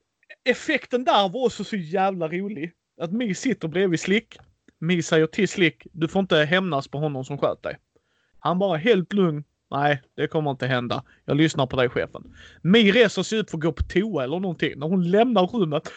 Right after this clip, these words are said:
så lutar sig Slick mot mig och viskar typ så här väldigt låg röst, "Jag hittar honom, jag hittar hans familj,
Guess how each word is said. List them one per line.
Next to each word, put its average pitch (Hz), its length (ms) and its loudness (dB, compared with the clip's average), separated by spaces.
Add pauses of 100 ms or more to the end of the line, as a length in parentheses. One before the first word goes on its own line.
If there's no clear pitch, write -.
(100)
så - 120 -6
lutar 196 380 4
sig 185 160 0
Slick 233 320 -2
mot 180 120 -2
mig 196 200 6
och 156 140 -2
viskar 185 400 0
typ 147 180 -4
så - 60 0
här 170 80 4
väldigt 175 320 2
låg 175 260 2
röst, 151 180 -4 (340)
"Jag 143 100 0
hittar 180 260 0
honom, 170 220 -4 (140)
jag 151 80 -2
hittar 175 240 -2
hans 160 160 -6
familj, 185 400 -4